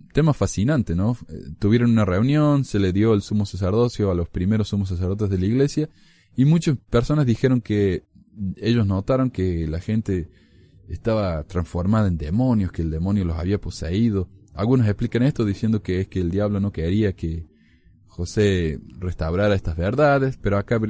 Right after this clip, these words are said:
eh, ¿cómo se llama? David Whitmer nos está diciendo que no, lo que pasó es que Dios no quería que el, el sacerdocio existiera de esta forma, porque no era apropiado, por lo tanto permitió que el diablo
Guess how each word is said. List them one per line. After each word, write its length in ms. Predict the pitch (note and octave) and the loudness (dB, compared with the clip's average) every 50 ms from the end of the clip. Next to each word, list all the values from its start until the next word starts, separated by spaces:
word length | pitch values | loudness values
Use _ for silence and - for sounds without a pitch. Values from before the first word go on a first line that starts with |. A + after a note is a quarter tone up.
| - | -4
eh, 320 | - F#2+ F2+ E2+ E2 D#2 D#2 D#2+ E2 F#2 - - - - - - | -4 -2 -2 0 0 -2 -4 -6 -8 -10 -14 -18 -20 -20 -20 -16
¿cómo 160 | - G2 G#2 A2+ | -10 -6 -4 -2
se 60 | A#2 | -2
llama? 240 | A#2+ C3+ C#3+ C#3 - - - - | -2 -2 -4 -6 -10 -14 -14 -6
David 300 | - G#2+ A#2+ B2 B2+ A2+ A2 | -2 0 2 2 2 2 4
Whitmer 300 | C3 C#3 C#3+ D#3 D#3+ D#3 | 2 2 2 2 0 0
nos 140 | C3 A2 | 0 0
está 180 | G#2 - - A2 | 0 0 0 0
diciendo 340 | G#2 G2+ - G#2+ A2 A2 G#2 | -2 -2 -2 -2 0 -2 -2
que 120 | - A2 | -2 -2
no, 240 | C3 F3+ F#3 B2+ F#2+ | 0 0 2 2 0
lo 100 | E2 E2 | 0 -2
que 100 | - E2 | -4 -4
pasó 300 | - D#2+ D#2+ - - A2 | -4 -4 -4 -2 -2 -4
es 40 | G#2 | -4
que 140 | - F2+ E2+ | -4 -4 -2
Dios 320 | F2+ G2 A2 B2+ - - - - - _ _ - - | -2 -2 -2 -4 -6 -12 -20 -20 -20 _ _ -10 -4
no 140 | - B2+ - | -4 -2 -2
quería 400 | - E2+ F2+ G2 A2 G#2+ G#2 - - _ _ _ _ - | -2 -2 0 0 0 -2 -2 -4 -10 _ _ _ _ -8
que 120 | - F2+ | -6 -4
el, 280 | F2+ E2+ E2 D#2+ C#2+ - | -2 -2 -2 -4 -6 -6
el 220 | - E2+ E2+ D#2+ | -6 -6 -6 -6
sacerdocio 520 | - - D#2+ - E2+ E2+ F2+ F#2 F#2 - E2+ | -6 -8 -8 -6 -6 -6 -6 -6 -8 -10 -12
existiera 520 | - - D#2 - - G#2 G2+ F#2+ F2+ - - - - - - - - | -10 -8 -10 -6 -2 -2 0 0 -2 -4 -8 -14 -20 -20 -18 -8 -4
de 80 | F2+ | -4
esta 180 | G2+ - G#2 F#2 | -2 -2 -2 -2
forma, 400 | - - D3+ D3 C3+ C3+ C#3 C#3+ - - _ _ | 0 2 2 2 2 0 -2 -4 -8 -14 _ _
porque 220 | - G2+ F2+ A2+ G#2+ | -6 -4 0 2 2
no 80 | A2+ | 2
era 100 | A2+ A2+ | 2 2
apropiado, 580 | G2+ - G#2 A2 B2 - G3+ F#3+ F#3 F#3 F#3+ - - - - | 0 0 -2 -4 0 0 0 2 2 0 -2 -4 -10 -8 -4
por 100 | D3 D#3+ | -2 0
lo 80 | D#3 | 0
tanto 320 | C3+ C#3 C3+ C#3 - C#3 B2 | 2 0 0 -2 -2 -4 -4
permitió 360 | - G#2 G2+ G2 G2+ A2+ G#2 | -2 -2 -2 -2 -2 -2 -2
que 80 | A2 | -2
el 60 | G2 F2+ | -2 -2
diablo 380 | F#2+ G2+ G2+ G2+ G#2 G#2 G2+ | 0 0 0 0 0 -2 -4